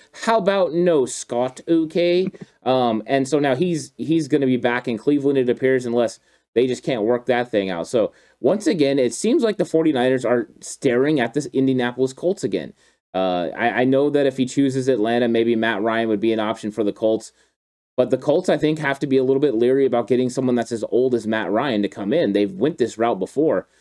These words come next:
So I think the forty-niners are still sitting in a spot that they feel comfortable in. It's just not moving as fast as anyone wants. And I think every time we see one of these draft,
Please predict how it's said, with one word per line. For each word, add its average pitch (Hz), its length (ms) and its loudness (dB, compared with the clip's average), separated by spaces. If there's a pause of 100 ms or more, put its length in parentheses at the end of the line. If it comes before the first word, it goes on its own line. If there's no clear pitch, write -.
(300)
So 113 60 2
I 117 80 2
think 156 160 0
the 151 60 0
forty-niners 131 580 0
are 123 60 0
still 135 260 0
sitting 131 500 0 (240)
in 110 140 -2
a 123 80 2
spot 135 320 0
that 131 80 2
they 120 100 2
feel 123 180 2
comfortable 110 520 -2
in. 104 240 -4 (200)
It's - 120 -14
just 156 160 -2
not 156 200 0
moving 147 300 2
as 135 140 -4
fast 131 280 -2
as 120 120 -2
anyone 127 420 0
wants. 113 400 -4 (380)
And 113 80 2
I 120 80 4
think 151 160 0
every 135 260 0
time 147 280 -2
we 135 100 2
see 143 180 0
one 139 160 2
of 135 60 0
these 135 160 0
draft, 123 440 -2